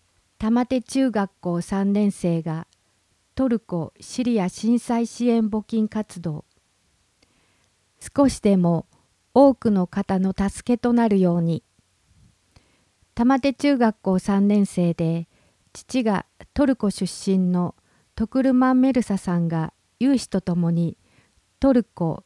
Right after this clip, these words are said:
シリア震災支援募金活動を行いました。トクルマンさんがお昼の全校放送や校門で募金を呼びかけました。トクルマンさんは、募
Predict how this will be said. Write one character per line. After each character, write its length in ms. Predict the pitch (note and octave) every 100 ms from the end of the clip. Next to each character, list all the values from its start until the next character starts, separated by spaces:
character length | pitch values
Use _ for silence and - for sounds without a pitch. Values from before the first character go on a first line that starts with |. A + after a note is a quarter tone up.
| -
シ 200 | - B3
リ 220 | A3 F#3+
ア 140 | D#3 - _ _
震 360 | - - B3+ B3+
災 260 | C4 B3+
支 220 | A#3+ B3
援 200 | B3+ B3+
募 140 | A#3 A#3
金 220 | B3+ B3+
活 260 | B3 - G3+
動 200 | F#3 E3+
を 40 |
行 140 | -
い 200 | G3 G3
ま 160 | G3 G3
し 100 | -
た。 200 | - E3 - _ _ _ _ _ _ _ _ _ _ _ _ _ -
ト 100 | A3
ク 160 | -
ル 80 | C4+
マ 160 | A#3+ G#3
ン 60 |
さ 200 | G3 F#3+
ん 80 | F3+
が 300 | E3+ E3 E3 _ _ _
お 60 | F#3+
昼 280 | - C4+ B3+
の 120 | G#3
全 220 | G3 G#3
校 260 | A3 A#3 A#3
放 200 | B3 A#3
送 300 | - F#3 E3+
や 320 | E3 D#3+ - _
校 220 | - G#3+
門 260 | G#3+ G#3 G3+
で 260 | F#3+ F#3+ - _ _ _ -
募 120 | F#3+
金 280 | - A#3 B3
を 40 |
呼 140 | A#3 A3+
び 100 | A#3+
か 140 | A#3
け 140 | A#3+
ま 160 | A#3 A3+
し 80 | -
た。 220 | F#3+ E3 _ _ _ _ _ _ _ _ _ _ _ _ _
ト 120 | - G#3
ク 160 | B3+
ル 100 | B3+
マ 140 | A3 F#3+
ン 60 |
さ 180 | F#3 F3
ん 120 | F3
は、 260 | F3 E3 E3+ _ _ _ _ _ -
募 140 | F#3+